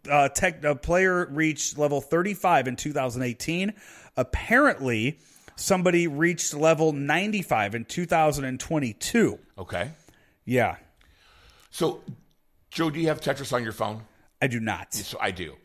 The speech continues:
Speaker 2: And, but you have to play, like, they call it a marathon game. 'Cause if you don't, you just wanna play the, if you play the regular, like, scripted game that they have on there,
Speaker 1: Mm-hmm.
Speaker 2: it's like some convoluted tournament thing
Speaker 1: Yeah.
Speaker 2: where you, like, have to, it's, it's a high score kind of deal. And I, it's just, it's,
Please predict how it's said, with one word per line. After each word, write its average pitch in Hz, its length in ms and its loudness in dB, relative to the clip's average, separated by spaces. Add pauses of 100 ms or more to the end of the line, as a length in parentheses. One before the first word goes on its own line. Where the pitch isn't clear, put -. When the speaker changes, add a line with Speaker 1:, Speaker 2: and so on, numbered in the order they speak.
(420)
Speaker 2:
And, 110 120 -6
but 113 280 -2
you 123 180 -4
have 147 100 0
to 151 80 -10
play, 131 360 -4
like, 117 300 -10
they 117 100 -6
call 123 200 -4
it 117 60 -8
a - 20 -6
marathon 104 640 -6
game. 85 280 -12 (240)
'Cause 135 140 -6
if 131 100 -8
you 127 80 -10
don't, 160 400 -2
you 131 60 -10
just 120 120 -8
wanna 123 120 -6
play 113 140 -6
the, 110 80 -8 (120)
if 110 60 -12
you 107 80 -14
play 131 120 -6
the 127 100 -8
regular, 113 440 -4
like, 104 160 -6
scripted 120 460 -8
game 123 220 -4
that 123 100 -8
they 117 80 -4
have 110 160 -4
on 117 100 -4
there, 127 160 -6 (100)
Speaker 1:
Mm-hmm. 127 280 -6
Speaker 2:
it's 147 80 -8
like 262 100 -8
some - 240 -4
convoluted 165 720 -6
tournament 127 400 -10
thing 85 240 -8 (140)
Speaker 1:
Yeah. 117 140 -2
Speaker 2:
where 107 80 -2
you, 127 40 2
like, 127 140 -2
have 123 200 -2
to, 120 120 -8 (160)
it's, 107 160 -14
it's - 180 -6
a 127 60 -4
high 139 220 -2
score 127 340 -4
kind 104 180 -10
of 82 80 -12
deal. 76 260 -16 (600)
And 120 200 -6
I, - 100 -10
it's - 300 -8
just, 143 240 -8
it's, 117 180 -6